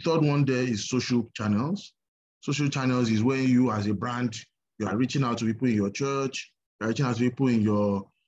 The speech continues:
in your children's school, the people that are around you, basically, are part of the people that we call your social channels. So people that are,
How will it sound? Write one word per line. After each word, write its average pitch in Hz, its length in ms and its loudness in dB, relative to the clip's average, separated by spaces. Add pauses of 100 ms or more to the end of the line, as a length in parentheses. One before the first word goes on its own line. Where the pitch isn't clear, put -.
(120)
in 110 100 -4
your 107 340 0
children's 143 420 -2
school, 139 360 0
the 123 140 2
people 190 160 -2
that 123 180 -6
are 117 240 -4
around 135 340 0
you, 110 160 0
basically, 113 480 -4 (720)
are 101 280 -2 (100)
part 127 180 -2
of 98 240 2
the 104 120 0
people 120 280 -2
that 101 180 2
we 95 100 -4
call 113 360 2
your 104 180 -4
social 110 360 -4
channels. 101 420 -2
So 113 80 -6
people 147 240 -4
that 113 220 -2
are, 104 260 0